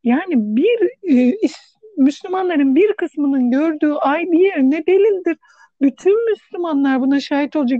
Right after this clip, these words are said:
diye bir şey yok ya. Resulullah sallallahu aleyhi ve sellem zamanında da bütün Müslümanlar şahit olmuyor. Çölden bir haber geliyor.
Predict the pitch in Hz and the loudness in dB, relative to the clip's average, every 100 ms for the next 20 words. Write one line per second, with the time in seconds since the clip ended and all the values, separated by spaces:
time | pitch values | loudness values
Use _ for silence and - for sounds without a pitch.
0 | 247 269 240 - 262 240 311 403 330 294 | 0 0 0 0 0 0 0 -2 -2 0
1 | 320 349 - 330 330 339 349 339 339 - | 0 0 0 -2 2 2 2 2 -2 -2
2 | 349 359 349 349 349 370 523 - 453 - | -2 0 0 0 0 0 0 0 -2 0
3 | 403 359 381 330 311 294 262 269 262 247 | -2 -2 -2 0 2 0 0 0 0 0
4 | 254 240 240 240 - - - _ - 403 | 0 4 2 0 -10 -20 -20 _ -2 2
5 | 415 294 285 349 370 381 392 415 359 311 | 2 2 0 0 0 0 0 0 0 2
6 | 233 214 | 2 2